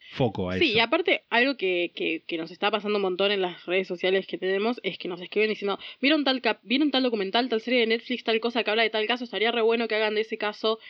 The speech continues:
Speaker 2: o tal película que habla de tal caso", y es como que claramente hay un componente de que, de que el true crime también entra mucho por la cultura popular.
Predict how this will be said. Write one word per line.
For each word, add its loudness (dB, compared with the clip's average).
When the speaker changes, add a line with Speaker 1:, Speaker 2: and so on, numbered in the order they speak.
Speaker 2:
o -2
tal 2
película 2
que 2
habla 4
de 4
tal 0
caso", 0
y -4
es -4
como 0
que 2
claramente 2
hay 4
un -2
componente -2
de 2
que, -2
de -8
que -8
el -6
true 0
crime 2
también 0
entra -2
mucho -6
por -6
la -4
cultura -2
popular. 0